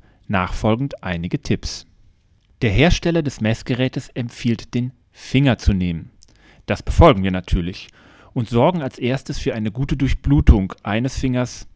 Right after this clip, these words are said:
eines Fingers Ihrer Wahl. Das gelingt am besten, wenn Sie den Finger nach unten halten und etwas massieren.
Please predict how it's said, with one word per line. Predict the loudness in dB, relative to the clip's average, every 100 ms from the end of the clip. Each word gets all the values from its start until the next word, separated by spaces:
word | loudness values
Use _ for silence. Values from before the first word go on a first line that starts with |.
| -20 -20 -20 -20 -6
eines | -2 -2 -2
Fingers | -2 -2
Ihrer | -4 -4 0
Wahl. | 2 0 -4 _ _ _ -2
Das | -2 0
gelingt | 0 0 -2
am | -4
besten, | 0 0 0 -4 -2 -2 -2
wenn | 0 0
Sie | 2
den | 0
Finger | 0 -2 0 0 -2 -4 _
nach | -6 -2
unten | 2 2 2 0
halten | 2 2 0 -4
und | -2 -4
etwas | -4 -4 -4 -2
massieren. | -2 2 2 2 -4